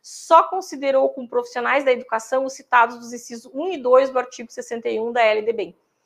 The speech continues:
Obriga-, ah, ignorando os incisos três, quatro e o quinto também. Emilson, vamos chegar nisso agora, tá?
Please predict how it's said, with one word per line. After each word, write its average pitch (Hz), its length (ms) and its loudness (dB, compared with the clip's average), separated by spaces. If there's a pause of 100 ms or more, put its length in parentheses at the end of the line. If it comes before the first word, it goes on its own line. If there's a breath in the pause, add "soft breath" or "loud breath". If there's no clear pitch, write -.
(340 loud breath)
Obriga-, 233 600 4
ah, 247 80 6
ignorando 254 480 6
os 285 100 -6
incisos 262 460 -10
três, 277 600 2
quatro 294 500 4
e 269 240 -6
o 269 60 -8
quinto 190 400 -10
também. 202 380 0 (360 soft breath)
Emilson, 247 420 -2
vamos 262 180 -2
chegar 262 200 4
nisso 262 400 -4
agora, 214 560 6
tá? 180 340 2